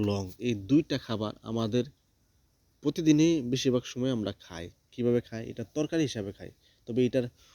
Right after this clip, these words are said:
উপকারিতা কিভাবে খেলে সবচেয়ে বেশি উপকার হয়,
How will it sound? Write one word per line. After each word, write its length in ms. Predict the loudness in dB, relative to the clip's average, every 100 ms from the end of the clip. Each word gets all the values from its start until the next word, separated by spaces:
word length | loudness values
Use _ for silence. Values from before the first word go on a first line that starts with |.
| _ _
উপকারিতা 640 | -4 -2 2 4 4 0 -8 -10 _ _ _ _ _
কিভাবে 340 | 4 6 6 4
খেলে 260 | 2 2 2
সবচেয়ে 420 | 0 -8 -6 -2
বেশি 180 | -2 -2
উপকার 340 | -6 -6 -4 -4
হয়, 260 | -6 -10